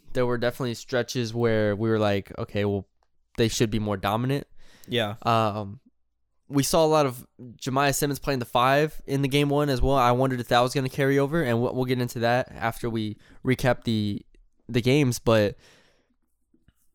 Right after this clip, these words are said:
Speaker 1: the backup lineup looked good. The, the backup lineup, the bench lineup looked good. So D J Draper, you know, um,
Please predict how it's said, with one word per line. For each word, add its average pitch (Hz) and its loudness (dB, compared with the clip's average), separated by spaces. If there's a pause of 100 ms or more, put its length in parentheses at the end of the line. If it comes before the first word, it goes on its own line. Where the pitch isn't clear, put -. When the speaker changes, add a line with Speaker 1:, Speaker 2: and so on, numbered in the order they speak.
(140)
Speaker 1:
the 139 -2
backup 143 4
lineup 131 2 (140)
looked 135 -2
good. 160 0 (240)
The, 131 4
the 113 -2
backup 104 -4
lineup, 101 -8
the 110 0
bench 143 0 (380)
lineup 107 -4 (140)
looked 113 -2
good. 107 -2 (360)
So 110 -6
D 117 -6
J 113 -2
Draper, 104 -4
you 110 -10
know, 98 -10
um, 95 -16